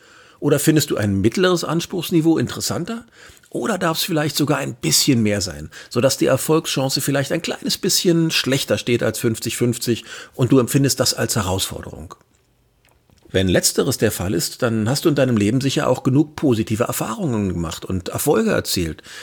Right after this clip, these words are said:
damit du grundsätzlich erst einmal an dich und deine Fähigkeiten glauben kannst. Im anderen Fall, also wenn du doch eher mit einem Misserfolg rechnest,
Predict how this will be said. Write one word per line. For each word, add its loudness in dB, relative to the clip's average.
damit 0
du 6
grundsätzlich 4
erst -2
einmal 0
an 0
dich 2
und -4
deine 0
Fähigkeiten 0
glauben 2
kannst. -8
Im 0
anderen 6
Fall, 0
also 0
wenn 6
du 2
doch -2
eher 0
mit 2
einem 2
Misserfolg 0
rechnest, -2